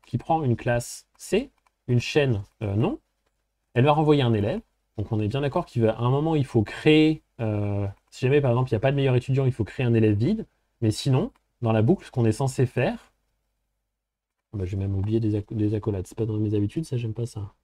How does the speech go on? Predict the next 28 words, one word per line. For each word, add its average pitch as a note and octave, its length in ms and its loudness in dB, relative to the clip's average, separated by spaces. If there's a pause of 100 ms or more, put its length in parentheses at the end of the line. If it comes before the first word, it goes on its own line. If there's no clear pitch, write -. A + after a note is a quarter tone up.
(120)
Hop, D#3 140 -12 (120)
on A2+ 60 -4
va G#2 40 -4
mettre G#2 120 -4
des G#2+ 120 -4
accolades G#2 300 -4
ici, G#2+ 240 -8
ce - 60 -16
sera - 100 -12
plus, - 160 -14
plus - 180 -6
propre, - 280 -12
voilà. C#3+ 200 -10 (520)
Dans B2 100 4
la C3 100 6
boucle A3 220 6
sur D3 160 2
les, B2+ 440 6 (640)
sur - 220 -2
les A#2 220 6
informations C#3 520 0
de, A#2 360 4
de A2 240 2
matière B2+ 280 0
statistique C3+ 420 0
de C3 80 -2
la A2+ 100 2
classe, - 480 -6